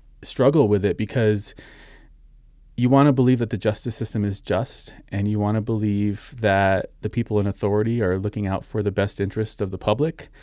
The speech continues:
And in this case, he had too many friends in the county, too many friends in the police department. Uh, a lot of evidence is missing from the, from the case. So I've been fighting for thirty-five years to,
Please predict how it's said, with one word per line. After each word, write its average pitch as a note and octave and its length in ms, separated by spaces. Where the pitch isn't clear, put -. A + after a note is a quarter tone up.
And G#2 760
in A2 140
this B2 200
case, - 640
he A2+ 180
had A2 320
too - 180
many A#2+ 160
friends A#2+ 560
in G#2+ 200
the G2+ 60
county, A2 380
too B2+ 140
many A2 140
friends G2+ 300
in A2 80
the G#2 60
police A2 240
department. - 600
Uh, F2 200
a E2+ 40
lot G2+ 200
of G#2+ 80
evidence A2+ 580
is - 160
missing D3+ 360
from B2+ 220
the, B2+ 200
from B2+ 160
the B2+ 40
case. - 520
So A#2+ 260
I've A#2 240
been A#2+ 160
fighting G#2+ 440
for G2 460
thirty-five C3+ 460
years A2 380
to, G2 500